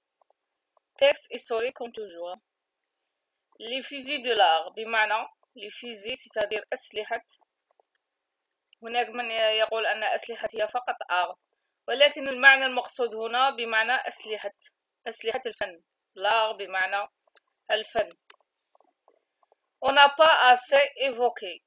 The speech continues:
إذا لدينا كلمة assez بمعنى كفاية. Évoqué، تطرقنا. إذا on n'a pas assez évoqué،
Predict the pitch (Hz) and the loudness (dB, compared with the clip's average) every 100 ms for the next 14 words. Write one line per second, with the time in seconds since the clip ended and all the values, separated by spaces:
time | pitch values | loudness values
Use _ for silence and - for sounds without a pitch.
0 | _ 220 202 220 220 240 262 269 294 269 | _ -12 -8 -4 0 0 0 0 0 -2
1 | 269 262 - 247 262 - 262 240 220 214 | -2 -4 0 4 4 4 -2 -2 -2 0
2 | 214 240 - 233 208 - 233 226 208 202 | 2 0 -2 -16 -12 0 4 4 2 -2
3 | 214 190 _ _ _ _ _ _ _ _ | -6 -10 _ _ _ _ _ _ _ _
4 | _ _ _ _ _ _ - 277 262 247 | _ _ _ _ _ _ -2 0 2 0
5 | 247 254 269 - 240 226 220 233 - 220 | 0 -2 -4 -2 -2 2 2 2 -2 -6
6 | 196 _ _ _ _ 226 208 254 330 _ | -6 _ _ _ _ -12 -4 -4 -6 _
7 | - 220 220 233 247 - 220 - 226 _ | -6 -2 -2 0 0 2 -2 -2 -10 _
8 | _ - 277 240 226 - 226 | _ -2 -2 -2 -6 -4 -8